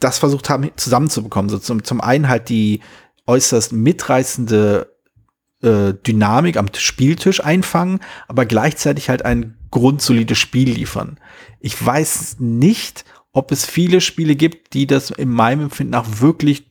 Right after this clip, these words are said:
gut gelöst haben. Ich finde, Insider ist ein, ist, ich, ich, ich finde Insider grandios, also absolut, eins meiner absoluten Lieblingsspiele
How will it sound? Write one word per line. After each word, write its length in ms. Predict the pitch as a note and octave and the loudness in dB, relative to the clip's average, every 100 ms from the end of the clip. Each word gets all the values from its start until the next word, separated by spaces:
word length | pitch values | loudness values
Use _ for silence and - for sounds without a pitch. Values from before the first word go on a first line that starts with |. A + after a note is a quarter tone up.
| _ | _
gut 360 | C#3+ C#3 - - | 0 0 0 0
gelöst 480 | G#2+ G2+ G#2 - | 4 4 2 -2
haben. 360 | - - - - _ _ _ _ | -6 -6 -8 -16 _ _ _ _
Ich 140 | C3 | -6
finde, 480 | - D3+ D3 D3 C#3 - - - - - - - - | 0 2 4 4 2 -2 -12 -14 -20 -20 -18 -6 0
Insider 880 | F#3 A#3 - G3+ G#3 G3+ G3 - - | 2 2 2 2 2 2 0 -2 -2
ist 320 | D#3+ - - | -2 -2 -2
ein, 480 | C3+ C#3 C#3 C3+ - _ _ _ - | 0 2 0 -4 -8 _ _ _ -4
ist, 200 | - - | -2 0
ich, 160 | C3 | -2
ich, 160 | C3 - | -4 -6
ich 160 | D3 - | -6 -8
finde 280 | - B2+ C3 | -2 0 0
Insider 600 | - C3+ C3+ A2 A2 - _ - | 0 -2 2 2 0 -2 _ -6
grandios, 920 | G2+ A2 G2+ G#2+ A#2+ G3 B3 - - _ _ _ | -2 0 0 2 4 4 2 -2 -6 _ _ _
also 240 | - A#2+ - | -6 -4 -2
absolut, 560 | - C3 - D3+ - | 0 -2 2 0 2
eins 180 | C3+ D3 | 0 2
meiner 140 | C3+ | 0
absoluten 360 | - - D3 C#3 | 0 0 0 0
Lieblingsspiele 680 | F3 E3+ B2 - B2 B2 D#3 | 0 0 -2 -2 0 2 2